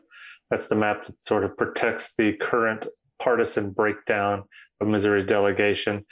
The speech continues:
keep the, draws a district for Kansas City that, uh, currently represented by Emanuel Cleaver, a Democratic district in Saint Louis, represented by Cori Bush, and then six Republican seats. But you have conservatives in the Senate uh,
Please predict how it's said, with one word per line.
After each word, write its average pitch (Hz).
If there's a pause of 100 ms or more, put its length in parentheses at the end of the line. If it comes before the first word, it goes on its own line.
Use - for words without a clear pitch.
(300)
keep -
the, 101
draws 104
a 104
district -
for -
Kansas 107
City 120
that, 104 (120)
uh, 101
currently 110
represented 107
by 101
Emanuel 101
Cleaver, 110 (320)
a 110
Democratic 104
district -
in 98
Saint 104
Louis, 139 (300)
represented 98
by 95
Cori 104
Bush, 113
and 101
then 95
six -
Republican 107
seats. 101 (260)
But -
you 131
have -
conservatives 113
in 104
the 95
Senate 127 (380)
uh, 104